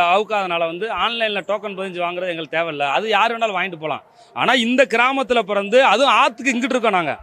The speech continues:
ஆத்துக்கு இங்கிட்டு இருக்கோம் தானே பாலமேட்டுக்காரங்க, ஆத்துக்கு இங்கிட்டு அங்கிட்டு இருக்கோம் எப்படி பாலமேட்டுக்காரன் ஆக முடியும்? இது ஒரு கேஸ் நடக்குது. ம-,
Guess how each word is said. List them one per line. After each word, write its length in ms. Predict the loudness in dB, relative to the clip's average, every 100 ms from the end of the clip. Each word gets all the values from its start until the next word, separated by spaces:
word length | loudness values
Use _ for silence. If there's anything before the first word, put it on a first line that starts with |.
| -14 -20 2
ஆத்துக்கு 460 | 4 6 4 0 0
இங்கிட்டு 180 | 0
இருக்கோம் 220 | 0 0 2
தானே 120 | 2
பாலமேட்டுக்காரங்க, 640 | 2 2 2 0 0 -2 -10 -18 -18 0 4
ஆத்துக்கு 340 | 4 2 0
இங்கிட்டு 260 | 0 2 2
அங்கிட்டு 180 | 2 -2
இருக்கோம் 160 | 0
எப்படி 160 | 0 2
பாலமேட்டுக்காரன் 580 | 2 0 -2 -2 0 -2
ஆக 100 | -2
முடியும்? 320 | 0 -2 -4 -14 -20 -20 -20 -20 -20 -12
இது 140 | 0 4
ஒரு 140 | 4
கேஸ் 320 | 4 4 2
நடக்குது. 360 | 0 -2 0 -2
ம-, 200 | 0 0